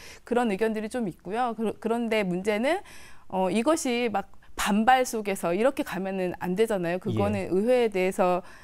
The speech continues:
Speaker 1: 기본적인 신뢰의 문제이기도 하기 때문에 그래서 저희가 이야기를 하는 거는 <clears throat> 의정비 심의위원회가 곧 구성이 되는데
Speaker 2: 예.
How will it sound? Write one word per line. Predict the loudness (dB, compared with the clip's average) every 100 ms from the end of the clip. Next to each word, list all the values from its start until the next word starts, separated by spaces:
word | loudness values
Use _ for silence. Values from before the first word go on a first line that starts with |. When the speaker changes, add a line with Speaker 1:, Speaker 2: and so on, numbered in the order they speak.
| -20 -16
Speaker 1:
기본적인 | -4 0 2 2
신뢰의 | 4 4 4 4
문제이기도 | 2 0 0 0 -2 -4
하기 | -4 -2
때문에 | 0 0 0 -2
그래서 | 0 2 2
저희가 | 2 0 4 4
이야기를 | 4 2 0 0
하는 | 0 -2
거는 | -2 -2 -4 0
<clears throat> | 2 2 0 -16 -20 -20 -16 -14 -4
의정비 | 0 0 0
심의위원회가 | 0 0 2 2 0 0 0
곧 | -2 -10 -10
구성이 | -4 -2 -2
되는데 | -2 -2 -2 -2 -2 0 0
Speaker 2:
예. | 0